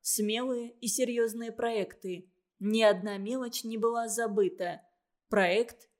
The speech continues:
даты, исполнители. Было ясно, что он может руководить, в нём не было сегодня никакой неврастеничности. Может быть, это и расположило к нём Клару.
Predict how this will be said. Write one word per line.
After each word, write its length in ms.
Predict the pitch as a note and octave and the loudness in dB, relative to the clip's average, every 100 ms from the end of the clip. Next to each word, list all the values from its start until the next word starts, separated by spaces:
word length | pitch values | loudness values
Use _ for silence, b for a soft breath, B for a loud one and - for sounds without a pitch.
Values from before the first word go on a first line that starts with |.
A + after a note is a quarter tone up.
| _ A3 | _ -6
даты, 640 | F#3 F#3+ E3 - A3+ A3+ _ - | 0 2 0 -4 -8 -10 _ -2
исполнители. 960 | B3+ - C#4 C4+ G#3 - E3+ D3+ - _ _ _ _ _ _ - | 0 4 2 2 -2 -4 -6 -8 -16 _ _ _ _ _ _ 4
Было 320 | A#3 E4 D#4 | 6 8 6
ясно, 400 | D#4 D#4 D4 C#4+ | 4 -4 -4 -4
что 180 | - C4+ | 0 0
он 160 | C4 | 0
может 320 | C4+ C4 C4+ | -6 -6 -6
руководить, 840 | C4 B3 B3 B3+ A3+ A3+ - - - | -4 -2 -2 -2 -2 -4 -4 -6 -6
в 60 | G3 | -4
нём 240 | G#3+ G#3+ | -4 -4
не 100 | A3+ | -4
было 240 | G#3+ A3 G#3+ | 2 2 2
сегодня 680 | - A3 G#3+ G#3+ G#3 G#3 G3+ b - | 0 0 0 0 -2 -6 -10 b -4
никакой 480 | A3 A3 A3 A3+ A3 | 0 2 2 4 2
неврастеничности. 1300 | A3 G#3+ G#3+ - A#3+ B3 - G3 F#3 - G3 F#3 - _ _ - | 0 -2 -2 -4 -6 -4 -6 -6 -6 -2 0 -2 -6 _ _ -4
Может 460 | G#3+ B3+ D4 C#4 B3 | 0 0 0 -4 -6
быть, 180 | D4+ - | -8 2
это 600 | A3+ A3+ - A#3+ B3 - | 4 4 0 -2 -4 -10
и 100 | A#3+ | -4
расположило 840 | A#3 A#3 - A#3 A#3 A3+ G3+ G3 G#3 | -2 -2 -2 -2 -2 0 2 4 2
к 100 | G#3 | -2
нём 240 | G#3 G3+ | -4 -4
Клару. 720 | G3+ A3+ G3+ F3+ E3+ F3 E3+ | -4 2 2 2 -2 -8 -12